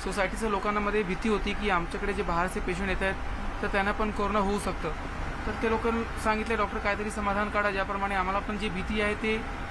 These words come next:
कमी झाली पाहिजे." तर त्यांची भीती कमी करण्यासाठी आम्ही बाहेर आलो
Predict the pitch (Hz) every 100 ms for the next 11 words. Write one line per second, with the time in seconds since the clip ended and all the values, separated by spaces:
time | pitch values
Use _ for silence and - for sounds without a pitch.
0 | - 233 226 220 208 185 165 - - -
1 | - 233 226 208 226 226 226 247 247 220
2 | 233 226 226 226 220 233 254 - - -
3 | - 196 226 220 208 233 214